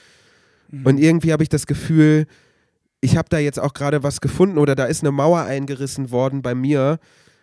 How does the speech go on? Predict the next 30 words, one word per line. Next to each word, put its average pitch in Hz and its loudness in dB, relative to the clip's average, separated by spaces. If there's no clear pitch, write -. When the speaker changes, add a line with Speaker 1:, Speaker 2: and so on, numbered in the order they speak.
Speaker 2:
die 143 -4
sehr, 147 2
sehr 151 2
lange 139 0
aufrechterhalten 117 -2
wurde. 110 0
Und 107 -6
dass 123 -2
das 143 -2
alles 147 -6
gerade 139 -2
so 127 -2
durchkommt. 135 0
Ich 131 2
war 175 4
nie 233 0
in 208 -2
einem 196 2
guten 175 -2
Kontakt 156 -4
mit - -4
mir, 110 -4
ehrlicherweise. 107 -6
Und 127 -2
jetzt 139 -4
gerade 143 -2
bin 139 0
ich 156 -2
es 113 -4
aber. 101 -6